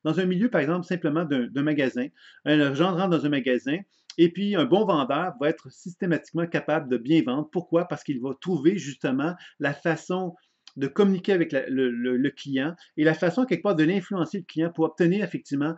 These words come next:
la possibilité de, de, de lui vendre quelque chose. Alors, vous voyez que l'intuition opportuniste, c'est quelque chose qui va se développer par ce qu'on appelle, tout ce qu'on appelle la persuasion. Tout ce qu'on peut appeler quelque part, euh, bon, la P N L, par exemple, hein, c'est des, la P N L était bou-, ah, s'est beaucoup développée autour de ça quand même,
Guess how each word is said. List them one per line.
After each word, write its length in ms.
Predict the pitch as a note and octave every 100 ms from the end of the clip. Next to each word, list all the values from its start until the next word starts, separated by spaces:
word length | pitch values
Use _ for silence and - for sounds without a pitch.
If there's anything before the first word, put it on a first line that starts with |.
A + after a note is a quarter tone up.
| _ -
la 140 | D3
possibilité 520 | D3+ C#3+ - - E3+
de, 120 | C#3 A2
de, 180 | A2+
de 180 | A2 G#2+
lui 160 | B2+ C3+
vendre 220 | C#3+ D3+
quelque 240 | C3+ -
chose. 380 | A2 B2 - _ _ - _ -
Alors, 120 | C3
vous 40 | C#3
voyez 120 | F#3
que 80 | F#3+
l'intuition 320 | E3 - G3
opportuniste, 640 | E3+ D3+ D#3 F#3 G#3 _ _ _ _
c'est 540 | - - - - G3+
quelque 220 | F#3 E3
chose 200 | D#3+ G#3+
qui 120 | - D#3
va 100 | D3+
se 140 | D#3+
développer 640 | C#3+ D#3+ D3 C#3 G3 A#3 -
par 360 | E3 G3 G#3
ce 40 | -
qu'on 140 | D#3+
appelle, 440 | C#3 B2+ F3+ G#3 F3+ _ _ _
tout 100 | B3+
ce 80 | -
qu'on 160 | F3+
appelle 220 | D#3 - F3
la 60 |
persuasion. 880 | - F3+ F3 - F3 C3+ A2+ B2+ - _ _ _ _ - _
Tout 120 | -
ce 40 | F#3+
qu'on 140 | G3
peut 160 | - F3
appeler 300 | D3+ F#3+ F#3+
quelque 220 | D3+ D3
part, 400 | B2+ E3 F3+ E3+
euh, 200 | C3 B2+
bon, 160 | A2+ C#3+
la 140 | C3+
P 180 | - E3
N 80 | D#3
L, 240 | E3 D3
par 120 | B2
exemple, 280 | A2+ B2+ C#3+
hein, 40 | E3+
c'est 80 | C#3+
des, 200 | C#3+ - _ _
la 80 | C3+
P 120 | C3+
N 80 | D#3+
L 80 | A3
était 220 | - D#3
bou-, 200 | C#3+ D3+
ah, 80 | -
s'est 120 | -
beaucoup 220 | E3 G3+
développée 340 | A#3+ D#3+ C#3+ G3
autour 220 | E3 D#3
de 100 | C3
ça 160 | - G3
quand 140 | C3+
même, 320 | C#3 D3+ B2